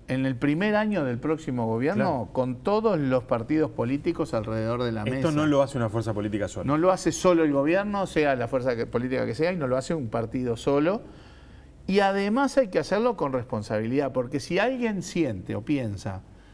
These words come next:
Speaker 1: que esto es botín de juego político menor, estaría cometiendo una enorme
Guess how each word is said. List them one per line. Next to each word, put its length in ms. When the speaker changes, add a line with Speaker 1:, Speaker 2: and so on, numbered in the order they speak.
Speaker 1:
que 180
esto 260
es 120
botín 640
de 100
juego 460
político 520
menor, 600
estaría 480
cometiendo 680
una 320
enorme 600